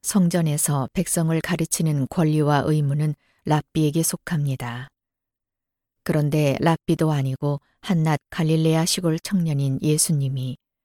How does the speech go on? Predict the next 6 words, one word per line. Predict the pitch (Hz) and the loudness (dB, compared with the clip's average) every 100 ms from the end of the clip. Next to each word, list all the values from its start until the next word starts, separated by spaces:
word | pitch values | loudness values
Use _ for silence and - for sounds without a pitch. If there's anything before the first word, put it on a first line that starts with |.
| _ - | _ 0
랍비에게 | 156 - 160 147 139 156 | 0 2 0 0 2 -2
허가도 | 165 185 170 151 | -2 -4 -2 -2
받지 | 143 135 - | -4 -6 -2
않고 | 139 135 - 147 131 _ _ _ _ | -2 -2 -4 -2 -2 _ _ _ _
함부로 | 208 160 151 156 151 | 0 0 0 0 0
성전에서 | - 196 170 160 139 139 151 | 2 2 2 0 0 0 -2